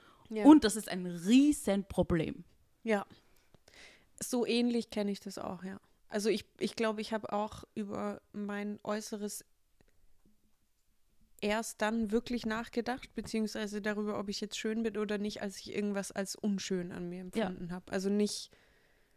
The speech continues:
Speaker 1: gut, natürlich, mit Sicherheit war man früher als Kind, ähm, süß und es wurde einem auch mit Sicherheit öfter mal gesagt, aber das ist lange nicht so hängen geblieben, wie scheinbar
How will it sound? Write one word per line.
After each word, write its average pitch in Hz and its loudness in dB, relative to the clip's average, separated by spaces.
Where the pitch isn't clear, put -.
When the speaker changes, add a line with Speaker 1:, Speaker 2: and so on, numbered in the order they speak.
Speaker 1:
gut, 247 2
natürlich, 233 0
mit 208 -4
Sicherheit 214 -2
war 202 0
man 208 -2
früher 220 -6
als 202 -8
Kind, 214 -4
ähm, 202 -4
süß 226 -2
und 202 -2
es - -8
wurde 208 -4
einem 196 -4
auch 196 -6
mit 202 -6
Sicherheit 190 -4
öfter 202 -6
mal 190 -4
gesagt, 196 -10
aber 196 -10
das 190 -6
ist - -12
lange 196 0
nicht 208 0
so 214 0
hängen 208 -2
geblieben, 196 -6
wie 190 -4
scheinbar 190 -8